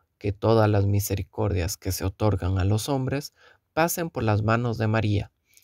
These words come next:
y se distribuyan según su voluntad. Santo Tomás lo confirma en el prólogo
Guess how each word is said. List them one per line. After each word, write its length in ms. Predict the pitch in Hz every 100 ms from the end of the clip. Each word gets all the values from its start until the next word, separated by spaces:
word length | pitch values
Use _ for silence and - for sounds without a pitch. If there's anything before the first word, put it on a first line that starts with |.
| _
y 120 | - 104
se 160 | 107
distribuyan 760 | 104 101 - 104 107 117 95 -
según 440 | - 101 101 101
su 180 | 101 107
voluntad. 560 | 104 104 110 - 95 - _ _ _ - _ -
Santo 400 | - 104 101 101
Tomás 520 | 101 104 117 120 - _ _ -
lo 200 | 127 123
confirma 500 | 131 127 156 170 170
en 100 | 156
el 140 | 110
prólogo 640 | - 135 143 143 143 160